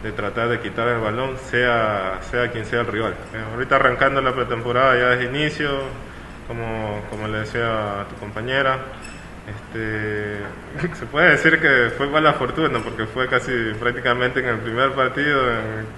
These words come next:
en los treinta segundos después de haber marcado, y, y eso me llevó casi durante todo el torneo. Fue difícil porque es una zona donde hay mucho impacto, donde tienes que correr y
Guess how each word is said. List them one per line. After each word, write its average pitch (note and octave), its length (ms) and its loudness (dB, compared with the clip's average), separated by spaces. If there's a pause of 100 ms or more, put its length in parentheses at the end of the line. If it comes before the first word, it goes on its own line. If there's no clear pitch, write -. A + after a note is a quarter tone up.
en A2 200 -8
los A2 100 -8
treinta B2+ 320 2
segundos B2+ 480 0
después A#2+ 180 -2
de B2 60 2
haber B2+ 160 2
marcado, B2 680 4
y, - 840 -10
y A#2 40 2
eso A#2+ 160 2
me C#3 160 0
llevó B2 400 2
casi C3 220 0
durante A2+ 340 -2
todo C3 260 0
el B2+ 80 2
torneo. A#2 460 0
Fue B2+ 160 -2
difícil C#3 420 -2
porque A2 640 -4
es A2 60 -6
una A#2+ 340 -2
zona B2+ 400 0
donde A2+ 320 -2 (880)
hay B2+ 120 0
mucho C#3+ 280 -2
impacto, B2+ 460 4
donde A2 180 -4
tienes A#2+ 200 -4
que A2+ 140 -2
correr B2 520 4
y G#2+ 340 -4